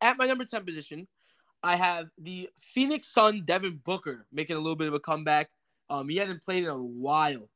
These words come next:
in a minute for me. So, um, um, good to see that he, he's able to squeeze in there for me right there. And then, David, you'll be happy about this.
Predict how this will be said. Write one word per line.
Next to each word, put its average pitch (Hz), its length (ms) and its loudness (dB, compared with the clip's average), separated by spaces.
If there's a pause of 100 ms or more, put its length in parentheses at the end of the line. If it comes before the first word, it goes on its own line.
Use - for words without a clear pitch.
(160)
in 139 120 -8
a 127 100 -8
minute 139 500 -2
for 131 140 -8
me. 120 340 -4 (260)
So, 135 320 2
um, 120 440 0 (600)
um, 127 200 -2
good 185 200 6
to 175 60 -14
see 175 160 -4
that 165 140 8
he, 156 220 6
he's 170 140 -2
able 185 160 0
to 170 60 -10
squeeze 190 300 -6
in 175 80 -8
there 160 180 -2
for 147 100 -6
me 139 160 0
right 135 180 0
there. 135 260 -2 (440)
And 170 160 4
then, 180 320 2 (320)
David, 247 260 2
you'll 247 100 4
be 240 120 -2
happy 226 360 6
about 170 200 0
this. - 400 -12